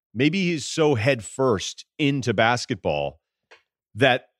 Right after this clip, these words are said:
the way his gears are going when he's actually playing is more mentally exhausting than anyone else. Like, is he actually as successful as a player because he,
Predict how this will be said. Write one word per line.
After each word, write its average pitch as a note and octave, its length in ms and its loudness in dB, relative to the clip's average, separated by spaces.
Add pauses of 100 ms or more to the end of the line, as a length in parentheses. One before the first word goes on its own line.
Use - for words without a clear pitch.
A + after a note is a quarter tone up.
(1200)
the B2+ 140 4
way F3+ 320 6
his F3 200 0
gears C3+ 480 4
are A2 100 0
going E2+ 640 0 (680)
when C3+ 160 4
he's A#2+ 120 0
actually C#3 300 2
playing A2+ 640 -2 (720)
is B2 180 2
more C3+ 600 6
mentally B2 520 0
exhausting G2 880 -2 (560)
than C3 140 4
anyone A#2+ 320 2
else. - 420 -2 (100)
Like, A2+ 140 -2
is C3 160 0
he E3+ 240 -2
actually D3 680 0
as A#2+ 100 0
successful B2+ 720 -2
as G2+ 160 0
a G#2 60 -6
player C3+ 420 0
because G#2+ 400 -6
he, A2+ 300 -4